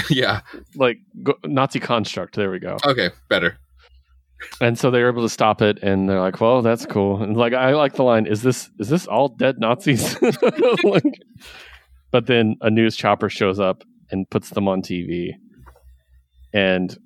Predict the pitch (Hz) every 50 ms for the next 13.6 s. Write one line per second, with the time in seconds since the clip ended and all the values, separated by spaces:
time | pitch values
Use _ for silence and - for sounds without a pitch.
0 | _ _ - - - 104 104 101 101 95 87 - - - 101 101 101 98 92 -
1 | - 98 92 87 - 92 90 92 92 90 87 - - 110 120 120 185 185 - -
2 | - 156 127 - 190 247 - 139 131 117 214 190 190 - - - - - - -
3 | - 127 - - 127 - - - 294 294 - - - - - - - 392 - 208
4 | - 349 - - - - - - - - - - 120 113 101 107 107 95 - -
5 | - 117 101 - - - 90 - - 95 95 92 - - - - - _ _ _
6 | - - _ _ _ _ _ _ _ _ - - - - 117 101 101 98 98 95
7 | - - - _ _ _ _ _ _ _ - - _ _ _ _ _ _ _ _
8 | _ _ _ _ _ - - 135 123 - - 143 123 - - 139 120 110 - 123
9 | 110 101 - - 104 101 95 95 90 92 90 82 - 101 98 92 101 95 92 95
10 | 92 - - 95 92 - - 98 95 101 101 98 98 104 107 104 101 110 131 -
11 | 302 311 - 113 175 175 170 165 180 175 170 - 143 143 151 143 135 127 117 120
12 | 120 117 113 110 113 127 135 135 127 - 139 117 110 110 110 107 - 98 92 98
13 | - - - - - - - - - - - -